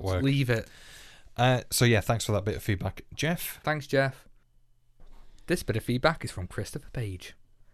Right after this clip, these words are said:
Speaker 1: "I adore the Three Doctors. It was done for fun, as fun, and everyone looks to be having fun. Sadly, Hartnell's health kept him doing more than reading his lines off of cards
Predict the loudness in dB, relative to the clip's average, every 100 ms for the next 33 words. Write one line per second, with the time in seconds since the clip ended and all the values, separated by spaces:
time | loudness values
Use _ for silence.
0 | -20 -10 -2 0 2 4 4 2 -2 -6
1 | -8 -10 -4 0 0 -4 -20 -20 -14 -6
2 | -6 -2 0 0 2 2 2 -2 -2 -6
3 | -16 -4 0 2 0 -4 -2 -4 -8 -16
4 | -14 -8 -4 -2 0 2 2 0 -4 -6
5 | -8 -14 -8 -6 -6 -6 -8 -6 -8 -10
6 | _ _ _ _ _ _ _ _ -12 -2
7 | 0 0 -6 -14 _ _ -8 4 6 6
8 | 2 -6 -6 -2 -2 0 0 -2 -4 -6
9 | -6 -6 -6 -4 -2 -2 0 0 0 0
10 | 0 -2 -4 -6 -4 -2 -2 -2 -2 -4
11 | -4 -2 -2 -4 -6 -8 -6 -2 0 0
12 | -4 -10